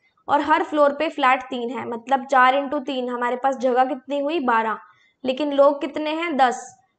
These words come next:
तो जाहिर सी बात है दो फ्लैट्स तो वैकेंट ही होंगे ना। क्लियर? The flats are numbered as one, two, three on each of the floors। सबसे पहले हम लोग फ्लोर देख लेते हैं। चार फ्लोर्स हैं,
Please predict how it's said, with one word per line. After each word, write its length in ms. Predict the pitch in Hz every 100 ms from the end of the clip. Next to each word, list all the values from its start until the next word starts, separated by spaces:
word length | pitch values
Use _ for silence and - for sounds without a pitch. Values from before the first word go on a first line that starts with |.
| _
तो 80 | 277
जाहिर 360 | 254 262 269 294
सी 140 | 311
बात 220 | 285 269
है 60 | 294
दो 220 | 254 277
फ्लैट्स 340 | 285 269 262 -
तो 80 | 277
वैकेंट 380 | 240 269 277
ही 40 | 302
होंगे 280 | 247 226 233
ना। 140 | 320 _ _ _ _ _ -
क्लियर? 300 | 285 349 415 - - _ _ _ _ 233
The 120 | 294
flats 480 | 294 285 262 330 -
are 120 | 294
numbered 340 | 294 262 262 277
as 160 | 311
one, 240 | 254 233 254
two, 200 | 247 302
three 280 | 294 247 254 -
on 100 | 262
each 200 | 262 269
of 100 | 247
the 120 | 285
floors। 340 | 262 214 - - _ _
सबसे 220 | 262 254 285
पहले 220 | 269 285
हम 180 | 285 254
लोग 180 | 285
फ्लोर 380 | - - 277 320
देख 200 | 277 233
लेते 260 | 226 220 226
हैं। 160 | 269 - _ _ _ _ _ _ _ _ _
चार 220 | 262 247 269
फ्लोर्स 340 | 302 311 294
हैं, 260 | 339 -